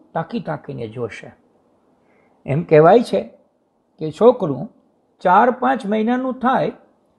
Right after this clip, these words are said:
એટલે બહારની લીલીછમ સૃષ્ટિ બતાવવી તો એ એકીટસે જોયા કરશે. બાળકના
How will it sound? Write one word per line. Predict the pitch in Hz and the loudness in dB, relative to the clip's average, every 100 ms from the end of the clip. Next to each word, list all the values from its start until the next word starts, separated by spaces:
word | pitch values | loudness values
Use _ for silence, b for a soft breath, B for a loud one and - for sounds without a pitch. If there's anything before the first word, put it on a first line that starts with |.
| _ _ 160 | _ _ 0
એટલે | 196 | 2
બહારની | 180 185 214 240 254 262 | 2 4 4 4 0 -4
લીલીછમ | 165 196 220 285 - 220 208 | -4 -4 0 0 0 -2 -4
સૃષ્ટિ | 170 - 196 - 196 | -6 -8 -8 -8 -10
બતાવવી | 143 127 - 185 120 104 - _ _ _ _ _ _ _ _ | -8 -6 0 0 -2 -10 -18 _ _ _ _ _ _ _ _
તો | 156 | 0
એ | 160 | 0
એકીટસે | 151 - 196 160 143 - 165 _ | 0 -6 -8 -8 -12 -12 -20 _
જોયા | 139 120 139 | -10 -4 -4
કરશે. | 139 123 117 - 131 _ _ _ _ _ _ _ _ _ | -6 -14 -20 -20 _ _ _ _ _ _ _ _ _ _
બાળકના | 147 147 185 190 190 202 208 196 | 0 4 4 2 0 0 0 -2